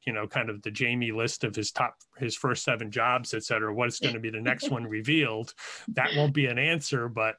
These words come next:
Speaker 1: what is this thing that Anne Marie's got? So, yeah, that'll, that'll be a good thing to, uh, find out about. Absolutely.
Speaker 2: Yeah, I'm very excited about it, and, and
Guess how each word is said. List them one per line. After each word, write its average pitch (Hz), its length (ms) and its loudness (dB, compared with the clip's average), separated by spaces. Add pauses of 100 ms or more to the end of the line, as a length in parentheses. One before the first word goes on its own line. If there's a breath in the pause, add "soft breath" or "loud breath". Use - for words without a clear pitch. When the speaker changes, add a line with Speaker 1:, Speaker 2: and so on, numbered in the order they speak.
Speaker 1:
what 139 260 4
is 160 220 6
this 135 220 2
thing 123 160 -4
that 110 120 -6
Anne 120 200 -2
Marie's 175 320 2
got? 120 260 -4
So, 101 340 -6 (460 soft breath)
yeah, 101 260 0
that'll, 151 300 2
that'll 147 180 2
be 147 140 4
a 135 40 4
good 143 220 2
thing 135 280 0
to, 127 260 2
uh, 123 180 4
find 131 320 0
out 147 160 2
about. 131 240 -6 (260)
Absolutely. 139 380 0
Speaker 2:
Yeah, 151 160 -2
I'm 190 100 -10
very 233 280 0
excited 175 420 0
about 160 300 4
it, 151 160 2
and, 143 240 2
and 143 260 2